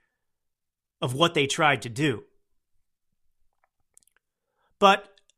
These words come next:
the Hillary Clinton campaign, the Barack Obama administration, as it was going out, the F B I, Adam Schiff, Swalwell, Pelosi,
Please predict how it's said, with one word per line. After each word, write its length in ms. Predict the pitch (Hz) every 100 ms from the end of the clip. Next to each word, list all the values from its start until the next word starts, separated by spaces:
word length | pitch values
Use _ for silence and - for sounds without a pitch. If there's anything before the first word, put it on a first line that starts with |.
| _ _ _ _ _ _ _ _ _ _ _ _ _ _ _ _ _ _ _
the 140 | 214
Hillary 260 | 220 320 330
Clinton 320 | - 269 254
campaign, 640 | - 226 208 202 160 165
the 80 | 156
Barack 340 | 139 147 165 170
Obama 680 | 185 147 143 147 147 147
administration, 1000 | 139 123 139 170 - 135 131 - 143 139 131
as 120 | 120
it 80 | 131
was 120 | 120
going 360 | 127 143 160
out, 260 | 123 123 123
the 140 | 117
F 180 | 131 -
B 140 | 202 135
I, 380 | 117 120 120 - _ _ _ _ _
Adam 300 | 135 160 196
Schiff, 640 | - 143 127 120 - - _ _ _ _ _
Swalwell, 840 | - 160 156 175 147 123 117 123 _ _ _ - - _ _ -
Pelosi, 640 | 185 180 165 170 - 110